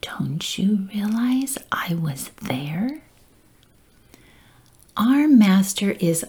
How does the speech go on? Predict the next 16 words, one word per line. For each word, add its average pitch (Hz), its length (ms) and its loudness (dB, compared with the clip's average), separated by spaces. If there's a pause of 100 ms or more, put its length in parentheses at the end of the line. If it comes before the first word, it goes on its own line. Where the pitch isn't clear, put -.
(120)
always 160 640 0
watching, 131 640 -8 (560)
not - 340 2
to - 320 2
beat 151 320 4
us 233 280 4
for 175 140 -2
chasing, 233 960 2 (520)
but 320 160 -4
to 330 140 -2
keep - 580 -2
us 247 240 -4
from 220 360 4
losing. 160 840 2 (1800)
When 214 180 6
Gehazi 196 920 0